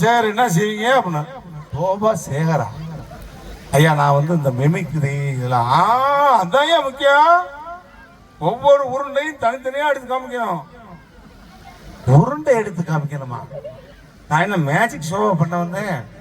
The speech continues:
இதுல அந்த ஆள் பேசின இங்கிலீஷ்ல நான் மிரண்டேங்க.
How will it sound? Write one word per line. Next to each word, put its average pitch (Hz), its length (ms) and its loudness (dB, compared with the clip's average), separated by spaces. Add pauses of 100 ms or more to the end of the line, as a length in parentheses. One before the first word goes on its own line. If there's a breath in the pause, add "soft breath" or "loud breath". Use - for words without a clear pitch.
(1000)
இதுல 135 140 4
அந்த 139 300 2
ஆள் 208 180 2
பேசின 180 320 -2
இங்கிலீஷ்ல 180 580 -6
நான் 135 280 -2
மிரண்டேங்க. 170 680 -2